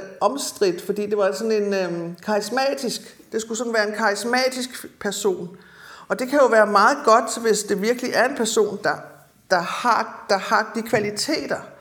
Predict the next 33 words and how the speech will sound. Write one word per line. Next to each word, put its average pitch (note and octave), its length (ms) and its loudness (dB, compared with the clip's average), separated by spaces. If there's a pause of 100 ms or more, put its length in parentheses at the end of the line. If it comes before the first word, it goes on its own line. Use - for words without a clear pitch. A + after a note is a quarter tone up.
(460)
Men G#3+ 160 0
samtidig A#3+ 520 0
kan A3 180 2
det G3+ 60 2
jo F3+ 120 4
også G3 260 2
være F#3+ 360 4 (1160)
lidt - 760 -4
betænkeligt G#3+ 840 0 (220)
at G3+ 100 2
have G#3+ 240 2
sådan F#3 300 -2
meget F3+ 360 6
karismatiske F3+ 1000 2
enkeltpersoner. C#3+ 1200 -6 (460)
Øh, F#3 60 -4 (840)
det - 40 -4
er F#3 40 2
jo F#3 100 2
ikke F#3 180 -2
særlig F3+ 420 2
fromt - 500 2
heller. - 640 -2
Og F3+ 80 -2
sådan G#3 180 0
have A3 220 2
i A3+ 60 -2
et - 140 -4
kloster, F#3 520 0 (300)
hvor F3+ 100 2
der F3+ 100 4
ligesom G3 320 0
er F3 80 0